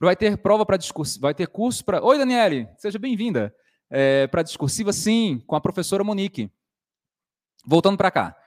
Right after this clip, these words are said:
Então, é, dá uma lida, leiam, leiam, leiam, por favor. Sete motivos. Eu quero falar desses motivos, que acho que esses motivos aqui, eles convencem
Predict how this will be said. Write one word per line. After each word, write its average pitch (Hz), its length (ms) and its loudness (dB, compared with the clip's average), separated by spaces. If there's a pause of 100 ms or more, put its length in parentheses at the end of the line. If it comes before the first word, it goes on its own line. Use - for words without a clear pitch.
(120)
Então, 202 520 0
é, 147 720 0
dá 180 140 -2
uma 269 180 -4
lida, 156 300 -4
leiam, 127 720 -2 (100)
leiam, 156 640 0
leiam, 165 500 0
por - 60 -20
favor. 117 420 -4 (260)
Sete - 380 -6
motivos. 208 360 -6
Eu 151 60 -10
quero - 140 -6
falar 156 260 -6
desses 123 240 -10
motivos, 131 400 -10
que - 100 -6
acho 165 180 -4
que 180 80 -4
esses - 160 -8
motivos 156 420 -6
aqui, 139 180 -4
eles 151 220 -2
convencem 165 720 -2